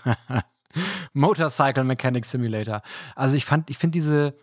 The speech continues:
Nische an Simulationsspielen eh schon sehr interessant. Und, naja, vielleicht muss dann I Am Jesus Christ der Miracle Simulator werden. Vielleicht muss das noch ein bisschen ausgereifter werden. Vielleicht muss man da ein bisschen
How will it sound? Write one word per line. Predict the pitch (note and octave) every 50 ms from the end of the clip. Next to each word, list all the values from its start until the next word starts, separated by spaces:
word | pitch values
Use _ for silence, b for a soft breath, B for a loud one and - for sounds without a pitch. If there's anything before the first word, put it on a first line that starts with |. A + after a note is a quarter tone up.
| _ -
Nische | C#3+ C#3+ D#3 F3+ F#3+ - F3+ -
an | C3 C#3 C3+
Simulationsspielen | B2 C3+ C#3 C3+ B2+ - - C#3+ D#3+ F3+ - - - C3 B2 A#2+
eh | B2 - C3+ D3 D3+
schon | - - A#2 A2 A2+ A#2 B2 - _ -
sehr | - A2+ B2 A#2+ G#2+
interessant. | G#2 - - - - G#2 G2+ G#2+ B2+ C3 - _ _ _ _ _ _ _ _ _ _ _ _ _ _ _ _ _ _ _ _ _ _ _ _ -
Und, | - C3 B2+ C3 B2 - - - - _ _ _ _ _ _ _ _ _ _ _ _ -
naja, | C#3 C#3+ D#3+ F3 -
vielleicht | - - - C3+ C3 B2 C#3+ F#3 G3+ - - - - _ _ _ _ _ _ _ - -
muss | C#3+ C#3+ E3+ F#3 - - -
dann | - C3+ C3+ D3 D#3 - -
I | - C#3+ D#3+
Am | D3+ C#3+
Jesus | C#3 D3 C#3+ C#3+ -
Christ | - - C3+ B2 B2 C#3 C#3 - - - - _ _ _ _ _ _ _ _ _ _ _ _ _ _ _ _ _ _ _ _ _ _ _ _ _ _ _ _ _ _ _ _ _ _ _ _ _ _ - -
der | C#3+ C#3
Miracle | C#3+ D3+ D#3+ D#3 - C#3+ B2+
Simulator | A2 B2 B2 B2 A#2 A2+ A2 G#2 - A2 G2+
werden. | G#2 G2+ G2+ G#2+
Vielleicht | - B2+ A#2+ A#2
muss | D3+ D3+ -
das | D#3+ C#3 C#3+
noch | C#3 C3
ein | C#3+ C#3
bisschen | D3 C#3+ - D#3 D3
ausgereifter | - B2+ B2+ - - D3+ A2 G2+ G#2 G2+ - A#2+ G#2 G2+
werden. | G2+ G2+ G#2 G#2+ A2
Vielleicht | - A#2 A2+ G#2
muss | - C#3 B2 -
man | C#3 B2+
da | B2+ B2 A#2+
ein | B2 B2+
bisschen | B2+ - - C#3 C3 C3 C3+ C3+